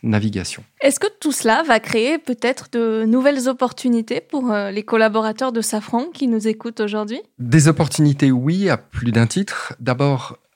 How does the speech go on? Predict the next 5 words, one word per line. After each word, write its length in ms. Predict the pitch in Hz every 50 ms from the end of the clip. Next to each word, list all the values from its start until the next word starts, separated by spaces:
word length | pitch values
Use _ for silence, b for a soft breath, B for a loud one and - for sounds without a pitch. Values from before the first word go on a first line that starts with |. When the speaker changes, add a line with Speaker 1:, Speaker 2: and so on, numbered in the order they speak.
| _ -
Speaker 1:
avec 500 | 117 120 113 123 123 127 127 - - -
le 260 | 123 123 120 120 117
développement 720 | 113 113 135 123 131 135 127 131 - 131 135 131 131 135 - _ -
et 140 | 131 113
l'industrialisation 1400 | 107 120 127 135 131 139 143 139 - - - 139 139 135 135 127 117 127 127 123 - - 139 139 131 131 123